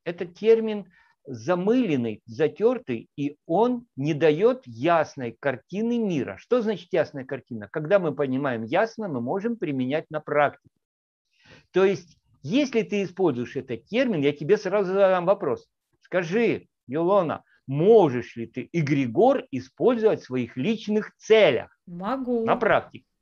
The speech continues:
Speaker 2: Наверное.
Speaker 1: Можешь. Наверное.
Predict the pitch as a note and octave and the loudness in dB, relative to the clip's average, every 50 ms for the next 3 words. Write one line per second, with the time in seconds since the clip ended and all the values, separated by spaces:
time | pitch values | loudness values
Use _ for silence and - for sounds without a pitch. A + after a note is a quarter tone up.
0 | _ _ _ _ _ - A3+ A#3+ B3 A#3 G#3 F#3+ - D3 C3+ A#2 A2 - G3+ - | _ _ _ _ _ -4 -2 0 0 0 0 0 0 2 2 2 0 -2 -6 -8
1 | - _ _ _ _ _ _ _ _ _ _ _ _ _ _ _ C#3 E3 F#3 E3 | -10 _ _ _ _ _ _ _ _ _ _ _ _ _ _ _ 0 2 2 2
2 | C#3+ B2+ A#2 G#2 A2 A2 A2 B2+ | 2 0 0 -2 -6 -10 -14 -16